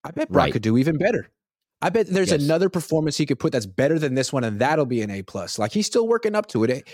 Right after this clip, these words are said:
Speaker 1: He's not on a, a curve because he's a seventh round pick or he was Mister Irrelevant. He's a starting quarterback, and he's still improving.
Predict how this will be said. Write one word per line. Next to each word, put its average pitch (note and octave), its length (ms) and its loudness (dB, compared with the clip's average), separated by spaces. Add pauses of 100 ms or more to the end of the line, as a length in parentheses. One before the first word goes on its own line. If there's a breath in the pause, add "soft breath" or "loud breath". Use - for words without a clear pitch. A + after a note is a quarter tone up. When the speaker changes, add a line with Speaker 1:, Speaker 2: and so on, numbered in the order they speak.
(100)
Speaker 1:
He's A#3 160 2
not C#4 160 2
on C4 160 4
a, G3+ 40 0 (160)
a D#3 60 2
curve F3+ 420 2
because A#2+ 340 0
he's B2 280 2 (340 loud breath)
a A#2+ 80 -4
seventh D3 360 0
round C#3 200 2
pick - 160 -2
or A2 60 0
he A#2+ 60 4
was A#2+ 120 2
Mister B2+ 280 0
Irrelevant. A2+ 420 2
He's C#3 160 -2
a - 40 -4
starting D3 360 0
quarterback, G2+ 560 -2
and A2+ 140 -2
he's C#3+ 160 -4
still A#2+ 200 0
improving. F3 380 0